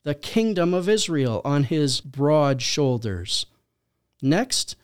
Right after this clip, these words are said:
we read, "And his name shall be called Wonderful Counselor, Mighty God, Everlasting Father, Prince of Peace."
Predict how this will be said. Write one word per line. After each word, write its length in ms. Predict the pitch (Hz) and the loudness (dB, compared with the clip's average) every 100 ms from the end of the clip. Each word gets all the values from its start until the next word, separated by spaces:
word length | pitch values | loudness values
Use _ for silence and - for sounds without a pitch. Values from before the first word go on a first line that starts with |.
| _ | _
we 140 | 147 147 | -2 2
read, 380 | 156 208 233 | 4 4 2
"And 240 | - 156 147 | 0 2 2
his 200 | 160 143 | 2 2
name 380 | 151 175 220 214 | 2 2 2 0
shall 220 | 180 165 | 0 0
be 140 | 156 | -2
called 420 | 156 156 151 156 151 _ - | -2 2 2 2 -4 _ -14
Wonderful 680 | 139 175 226 220 214 208 196 | -4 0 2 2 0 -2 -2
Counselor, 840 | - 165 165 - - 117 98 87 _ _ - | -4 -2 -2 0 -2 -2 -4 -6 _ _ -2
Mighty 540 | 135 185 233 226 214 | 0 2 0 0 -4
God, 540 | - 151 139 113 98 - | -2 -2 0 -2 -4 -4
Everlasting 840 | 196 220 226 208 185 180 - 160 143 | -2 2 2 2 0 0 -2 0 -2
Father, 600 | - 135 117 104 92 85 _ _ _ - | -2 -2 -2 -4 -6 -10 _ _ _ -12
Prince 580 | - 190 139 117 - - | -2 2 2 0 -4 -6
of 300 | 139 135 - | -6 -6 -8
Peace." 540 | - 139 117 - - | -10 -6 -6 -4 -6